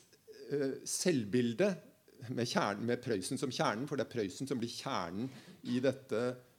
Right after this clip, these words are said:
tyske, eh, andre riket. Eh, selvbildet, psykologien, eh, mentaliteten i hele befolkningen, eh,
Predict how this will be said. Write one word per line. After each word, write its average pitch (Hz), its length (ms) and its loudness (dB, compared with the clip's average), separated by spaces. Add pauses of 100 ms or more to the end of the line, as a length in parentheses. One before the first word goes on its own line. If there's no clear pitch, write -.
(120)
tyske, 135 340 -4
eh, 117 960 -2 (240)
andre 127 360 0
riket. 175 440 0 (520)
Eh, 127 300 4 (340)
selvbildet, 117 680 2
psykologien, 147 1040 0 (600)
eh, 127 640 4
mentaliteten 143 1160 0
i 131 220 0
hele 143 260 2
befolkningen, 131 840 -2 (680)
eh, 135 440 4